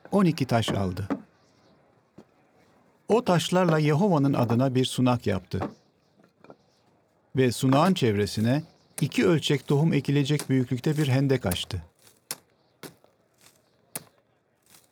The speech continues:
Sonra odunları dizdi, genç boğayı kesip parçalara ayırdı ve odunların üzerine yerleştirdi. Ardından şöyle dedi.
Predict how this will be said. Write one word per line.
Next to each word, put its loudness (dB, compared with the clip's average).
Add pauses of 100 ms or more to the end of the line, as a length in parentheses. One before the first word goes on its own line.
(420)
Sonra 2
odunları 2
dizdi, -2 (520)
genç 0
boğayı 2
kesip -6
parçalara 2
ayırdı -2 (500)
ve 0
odunların 2
üzerine 2
yerleştirdi. -4 (1500)
Ardından 2
şöyle 0
dedi. -6